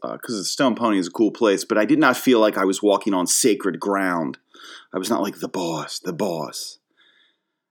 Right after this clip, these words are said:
as a lot of people were that were there. This was a show for kids, which is kind of sad in itself, uh,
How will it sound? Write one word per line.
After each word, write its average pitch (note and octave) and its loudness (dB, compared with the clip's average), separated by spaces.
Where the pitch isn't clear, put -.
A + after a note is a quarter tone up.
as G2 4
a F#2+ 2
lot F#2 4
of - -4
people D#2+ -2
were D2 2
that - -6
were D2 -4
there. A#1 -4
This D#2 -10
was D#2+ -4
a C2+ -2
show E2+ 0
for - -14
kids, - -4
which D#2+ -8
is - -16
kind - -16
of - -16
sad C2+ -6
in B1 -8
itself, - -6
uh, A#1 -8